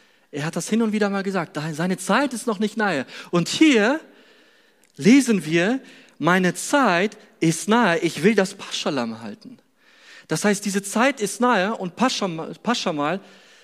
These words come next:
das ist eng verknüpft. Dieser Moment ist ganz wichtig. Und, ähm, vielleicht wissen das auch schon die einigen, aber, ähm, im Griechischen gibt es ja mehrere Bedeutungen für Zeit. Und wir kennen sehr stark dieses Chronos, ja?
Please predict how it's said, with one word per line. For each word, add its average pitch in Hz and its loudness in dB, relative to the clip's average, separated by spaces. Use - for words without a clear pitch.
das - -2
ist 156 -10
eng 143 -4
verknüpft. - -6
Dieser 226 2
Moment 196 0
ist - -8
ganz 147 -4
wichtig. 143 -4
Und, 165 -4
ähm, 165 -2
vielleicht - -2
wissen 233 2
das 202 2
auch 190 2
schon 185 -2
die 170 2
einigen, 170 -2
aber, 165 0
ähm, 170 2
im 170 -4
Griechischen 202 0
gibt 196 -6
es 196 -6
ja 180 2
mehrere 190 0
Bedeutungen 190 0
für - -4
Zeit. 208 0
Und 151 -10
wir 175 -4
kennen 202 -2
sehr 196 0
stark 185 -4
dieses 170 -12
Chronos, 185 -2
ja? 151 0